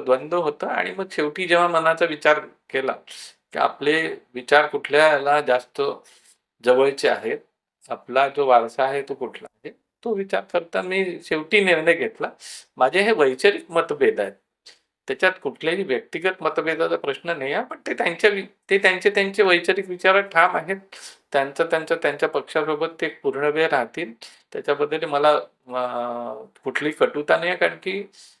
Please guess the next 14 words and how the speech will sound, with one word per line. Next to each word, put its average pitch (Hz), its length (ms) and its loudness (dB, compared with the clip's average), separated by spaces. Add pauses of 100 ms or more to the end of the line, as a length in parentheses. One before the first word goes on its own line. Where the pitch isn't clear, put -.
(100)
साहेबांचा 151 920 2
राजकीय 123 340 -2
अनुभव 139 480 -2
खूप 135 180 -6
मोठा 127 300 -2
आहे. 135 300 0
साहेबांनीच 123 800 -6
आम्हाला 127 440 -2 (1200)
मोठं 117 360 -10
केलं, 131 340 -2 (840)
त्यांनी 120 560 -4
मला 117 240 -2
इथे 113 220 -4
बोलावलं, 120 720 -2